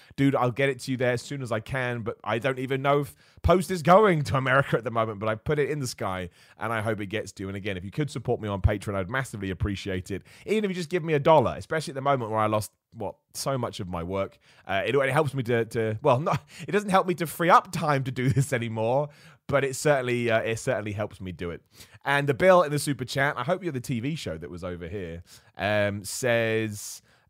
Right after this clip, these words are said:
um, "Is it coincidence every ex-W W E person brought into A E W have made the show better, or is A E W making sure they have an angle that fits? All the love."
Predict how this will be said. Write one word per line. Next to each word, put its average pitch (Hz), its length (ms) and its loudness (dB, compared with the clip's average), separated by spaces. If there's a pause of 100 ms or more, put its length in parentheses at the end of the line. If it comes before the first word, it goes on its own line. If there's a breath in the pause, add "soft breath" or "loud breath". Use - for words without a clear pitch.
(120)
um, 120 1500 -4
"Is 175 220 0
it 202 160 -4
coincidence 175 560 0
every 160 320 -2
ex-W 151 460 -2
W 147 240 0
E 156 80 -2
person 139 400 0
brought 139 160 0
into 135 200 -6
A 143 40 0
E 131 160 -2
W 135 340 2
have 117 120 -4
made 127 160 0
the 127 80 -4
show 120 200 -2
better, 156 460 2 (180 loud breath)
or 175 160 2
is 185 140 0
A 165 60 0
E 156 140 -2
W 143 320 0
making 135 300 -2
sure 127 180 -4
they 120 100 -4
have 123 140 -4
an 117 80 -8
angle 110 340 -6
that 104 120 -10
fits? - 420 -8
All 101 200 -8
the 101 100 -8
love." 104 540 -4